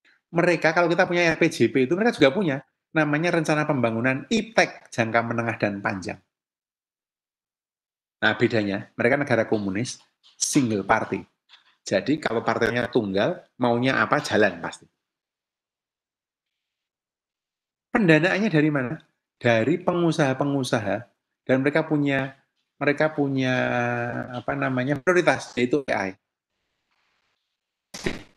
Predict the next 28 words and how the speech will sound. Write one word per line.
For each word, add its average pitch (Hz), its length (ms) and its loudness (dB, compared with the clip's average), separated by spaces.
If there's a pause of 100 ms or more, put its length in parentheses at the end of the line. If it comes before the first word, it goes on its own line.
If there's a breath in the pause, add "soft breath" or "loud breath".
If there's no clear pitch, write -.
(120)
Sama. 175 320 0 (1120)
Kalau 143 240 2
tadi 135 240 -2
di 123 80 0
Singapura, 123 800 0 (480 loud breath)
eh, 117 720 -2
dan 113 160 0
Korea 120 400 2
tadi 117 400 0
I 117 240 0
T, 180 240 -2
kalau 135 240 0
Cina 147 400 0
udah 127 140 4
lompat, 123 420 0
mereka 139 240 0
maunya 139 240 -2
A 127 320 0
I. - 80 -6
A - 240 0 (240)
I 208 80 0
itu 240 160 0
diajarkan 131 640 0 (160)
sejak - 320 2
S - 240 0
D. 156 240 4 (2500)
A 104 240 -10
I. - 20 -20